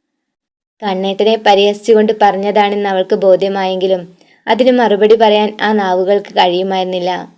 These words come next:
ആ മനസ്സിപ്പോഴും പാറ പോലെ ഉറച്ചിരിക്കുകയാണല്ലോ എന്ന് മനസ്സിൽ ഉരുവിട്ടുകൊണ്ടവൾ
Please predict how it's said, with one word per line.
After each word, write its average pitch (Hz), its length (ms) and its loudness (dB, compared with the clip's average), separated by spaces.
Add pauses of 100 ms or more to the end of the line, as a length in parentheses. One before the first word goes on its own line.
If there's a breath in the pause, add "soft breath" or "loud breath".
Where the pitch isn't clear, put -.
(540)
ആ - 100 -2
മനസ്സിപ്പോഴും 214 760 0
പാറ 190 280 0
പോലെ 208 280 2
ഉറച്ചിരിക്കുകയാണല്ലോ 190 1080 0
എന്ന് 190 240 -4
മനസ്സിൽ 185 460 -8
ഉരുവിട്ടുകൊണ്ടവൾ 185 760 -2